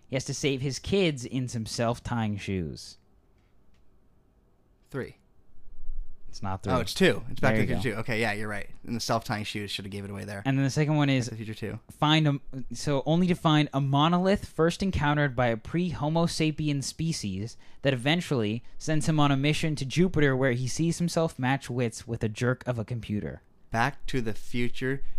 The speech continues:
Speaker 2: two thousand and one, Space Odyssey.
Speaker 1: Yes!
Speaker 2: Yeah, yeah.
Speaker 1: Yes! I love that one. That's a good combo right there.
Speaker 2: That is a good one.
Speaker 1: All right. This one, I don't know if you get this one because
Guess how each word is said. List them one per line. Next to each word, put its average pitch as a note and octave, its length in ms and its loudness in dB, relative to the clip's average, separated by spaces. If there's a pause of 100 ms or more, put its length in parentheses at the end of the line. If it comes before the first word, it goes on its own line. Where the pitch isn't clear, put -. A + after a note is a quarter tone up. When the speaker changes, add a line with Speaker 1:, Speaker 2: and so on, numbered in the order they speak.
(140)
Speaker 2:
two B2+ 200 4
thousand B2 500 4
and A#2+ 160 2
one, A2 260 2
Space - 480 2
Odyssey. G#2+ 480 0
Speaker 1:
Yes! C#4 600 2
Speaker 2:
Yeah, D#3 240 -2
yeah. F#3+ 720 2
Speaker 1:
Yes! E3 640 4
I D3+ 120 4
love D3+ 280 4
that C3 200 2
one. A#2+ 200 0
That's B2+ 180 -2
a D3 60 0
good A#2+ 600 0
combo A#2+ 440 0
right G#2 200 0
there. G#2 120 0
Speaker 2:
That C3 160 2
is C#3 120 -2
a A#2+ 40 -2
good A2 200 -6
one. G#2+ 200 -10 (320)
Speaker 1:
All C#3+ 140 6
right. B2 300 6 (400)
This E3+ 360 6
one, C4 280 4 (160)
I F3+ 120 2
don't C4+ 120 4
know C4+ 140 8
if G#3+ 60 6
you G#3 80 8
get E3+ 200 4
this F#3+ 180 2
one G3 200 0
because D#3+ 340 2